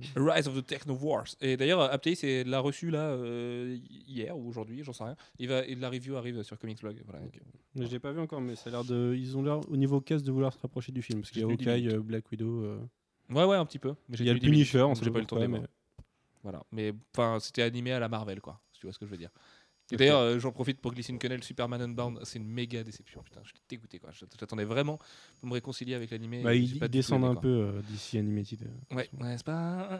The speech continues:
Speaker 1: euh, ça sent pas bon. Euh, bref, au cinéma, on l'a également vu dans, euh, Ultimate Avengers et Ultimate Avengers deux. Bon, c'est aussi de l'animé. Ça a été produit par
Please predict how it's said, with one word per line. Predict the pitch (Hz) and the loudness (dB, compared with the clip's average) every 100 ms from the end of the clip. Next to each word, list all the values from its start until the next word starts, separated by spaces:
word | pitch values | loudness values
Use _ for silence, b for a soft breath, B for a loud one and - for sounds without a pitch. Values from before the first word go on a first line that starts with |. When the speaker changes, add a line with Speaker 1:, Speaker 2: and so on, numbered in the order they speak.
| 196 | -8
Speaker 1:
euh, | 180 - - | -10 -12 -14
ça | 143 | -14
sent | - | -10
pas | 147 | -10
bon. | 131 B B B 147 | -10 B B B 6
Euh, | 147 | 8
bref, | 165 190 | 6 4
au | 170 | 2
cinéma, | 208 196 196 | 4 6 6
on | |
l'a | 156 | 6
également | 147 151 151 | 2 0 -2
vu | 170 | -2
dans, | 143 151 127 | -2 -2 -2
euh, | 127 | -4
Ultimate | 160 - 175 156 | -4 -2 0 0
Avengers | 147 147 160 151 - | 0 0 0 -2 -4
et | |
Ultimate | 131 135 135 | -4 -4 -4
Avengers | 123 117 113 123 | -4 -4 -8 -4
deux. | 175 | -4
Bon, | 160 110 | -4 -10
c'est | 123 | -8
aussi | 123 | -8
de | 143 | -4
l'animé. | 131 127 135 - B B - | -4 -4 -6 -8 B B -12
Ça | |
a | 120 | -10
été | 123 | -8
produit | 127 123 139 | -6 -6 -8
par | 147 139 131 | -8 -6 -6